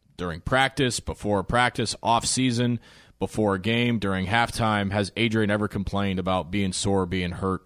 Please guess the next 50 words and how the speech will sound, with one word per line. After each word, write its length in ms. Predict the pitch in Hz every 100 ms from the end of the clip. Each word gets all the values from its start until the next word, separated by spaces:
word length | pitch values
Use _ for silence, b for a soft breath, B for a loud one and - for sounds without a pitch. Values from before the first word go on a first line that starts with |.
| -
ever." 320 | 92 67 - _ b b b
So 520 | - 107 101 92 90 - _ _ _ -
the 160 | 101
only 160 | 110 123
person 340 | 131 123 123
that 120 | 110 107
will 160 | 104
ever 180 | 117 117
know 260 | 113 120 104
is 100 | 110
Adrian 380 | 120 120 120 104
and 280 | 95 90 - _ _ _ _
maybe 400 | 82 92 110 107
is, 180 | 95 - _
is 160 | 90 98
<laughs> 120 | -
the 160 | 135 101
closest 400 | 123 120 104 -
people 220 | 120 101
to 220 | - 117
him, 80 | 98
because 260 | 92 104 95
he 80 | 120
would 120 | 110
never 200 | 113 107
tell 280 | - 113 107
anybody, 480 | 98 98 92 92 - b b b -
you 80 | 92
know, 140 | 92
how 240 | 92 107 101
he's 180 | 95
feeling. 340 | 101 101 87 80
And 220 | 92 92
he 100 | 98
said, 320 | - 101 92 B B B -
you 80 | 92
know, 40 |
"As 100 | 87
far 220 | 113 127
as 80 | 117
I 140 | 120
knew, 180 | 123 127
Adrian 340 | 104 107 110 104
was 140 | 95
as 120 | 95
healthy 260 | 113 107 107
as 100 | 95
a 60 |
horse," 340 | 92 101 90 -
but 200 | 90